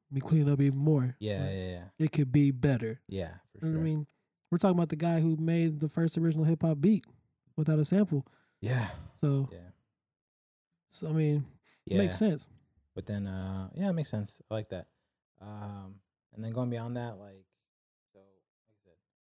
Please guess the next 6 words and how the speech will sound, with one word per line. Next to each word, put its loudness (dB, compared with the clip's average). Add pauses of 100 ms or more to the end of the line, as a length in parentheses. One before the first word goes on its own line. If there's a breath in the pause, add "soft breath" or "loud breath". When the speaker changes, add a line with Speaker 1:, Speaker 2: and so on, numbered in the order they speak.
(600)
Speaker 2:
my -4
predictions: -10
Ross, -6
Beyonce. -6 (200)
I -14
th-, -16